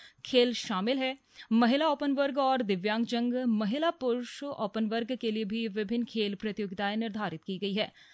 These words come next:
मुख्यमंत्री पुष्कर सिंह धामी ने कहा कि खेल महाकुंभ का उद्देश्य ग्रामीण और दूरस्थ क्षेत्रों की खेल प्रतिभाओं को मंच प्रदान कर उन्हें राज्य और राष्ट्रीय स्तर पर आगे बढ़ने का अवसर देना है।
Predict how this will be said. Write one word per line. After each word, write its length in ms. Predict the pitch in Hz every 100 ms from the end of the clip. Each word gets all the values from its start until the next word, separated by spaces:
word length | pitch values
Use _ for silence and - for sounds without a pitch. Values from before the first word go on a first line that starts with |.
| - 220
मुख्यमंत्री 460 | 233 247 233 226
पुष्कर 280 | 220 208 233
सिंह 200 | 220 220
धामी 240 | 220 220
ने 100 | 214
कहा 220 | 208 208 311
कि 140 | 240
खेल 280 | - 226 214
महाकुंभ 440 | 202 202 196 240
का 120 | 240
उद्देश्य 540 | - 196 233 247 - - - - - 214
ग्रामीण 520 | 180 240 247 262 359
और 220 | - 226
दूरस्थ 360 | 214 302 320 311
क्षेत्रों 440 | 262 294 262 320
की 180 | 302 294
खेल 280 | - 302 330
प्रतिभाओं 520 | 254 220 196 208 247
को 160 | 254
मंच 320 | 240 214 214 214
प्रदान 400 | 202 190 208 240
कर 280 | 233 226 233 - - -
उन्हें 260 | 220 226
राज्य 400 | 208 214 220 262
और 600 | 269 - 208 214 220 226
राष्ट्रीय 440 | 196 220 240 302 277
स्तर 220 | - 277
पर 160 | 214
आगे 360 | 196 208 208 233
बढ़ने 320 | 202 196 214
का 160 | 220 202
अवसर 480 | 220 - 226 - 165
देना 240 | 175 175
है। 280 | 175 190